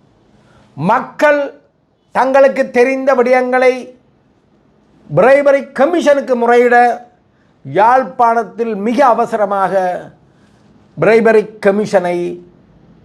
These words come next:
அன்பு தோழர் அனுகுமார திசுநாயக்காவின் அரசு திறந்து,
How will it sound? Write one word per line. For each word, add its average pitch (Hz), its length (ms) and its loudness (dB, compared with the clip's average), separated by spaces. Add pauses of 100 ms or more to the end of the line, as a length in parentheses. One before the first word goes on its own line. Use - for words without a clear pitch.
(500)
அன்பு 226 420 0
தோழர் 202 460 2
அனுகுமார 180 500 0
திசுநாயக்காவின் 165 680 -6
அரசு 160 600 -4
திறந்து, 160 760 -2